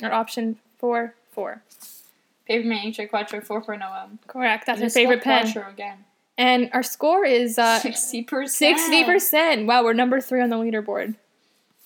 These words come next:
Speaker 1: So
Speaker 2: Wow. <laughs>
Speaker 1: that was my past quiz. So I think
Speaker 2: Wow.
Speaker 1: I've grown, but, like, I think I stayed the same. My humor is the same pretty much.
Speaker 2: Yeah.
Speaker 1: You know, but I love it.
Speaker 2: I feel like mine's gonna be so cringe.
Speaker 1: So,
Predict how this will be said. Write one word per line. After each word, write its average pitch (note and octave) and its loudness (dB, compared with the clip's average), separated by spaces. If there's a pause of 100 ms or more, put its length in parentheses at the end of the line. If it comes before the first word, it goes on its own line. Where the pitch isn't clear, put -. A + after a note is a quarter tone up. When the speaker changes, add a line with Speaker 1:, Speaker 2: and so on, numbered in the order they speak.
(140)
Speaker 1:
So - -4
Speaker 2:
Wow. G#3+ 0
<laughs> A#3 -6
Speaker 1:
that A#3+ 4
was B3+ 2
my A3+ 4
past G#3+ -2
quiz. B3+ -6
So C4 -4
I B3+ 4
think D4+ 4
Speaker 2:
Wow. E4 6
Speaker 1:
I've D#4+ 2
grown, B3+ 2
but, A3+ 0
like, A#3 2
I A#3+ 2
think D4 -2
I D#4 4
stayed B3+ 0
the A3+ -2
same. G#3+ -2
My G#3+ -2
humor G#3+ -6
is G#3+ -10
the - -16
same - -14
pretty A3+ -14
much. - -16
Speaker 2:
Yeah. G#3 -14 (200)
Speaker 1:
You A3+ -14
know, A#3 -14 (180)
but A#3+ -4
I - -4
love A3 -8
it. - -18 (920)
Speaker 2:
I G3+ -6
feel A3 -6
like A3 -4
mine's G#3 -10
gonna G#3+ -10
be A3 -12
so - -16 (100)
cringe. - -20
Speaker 1:
So, B3 2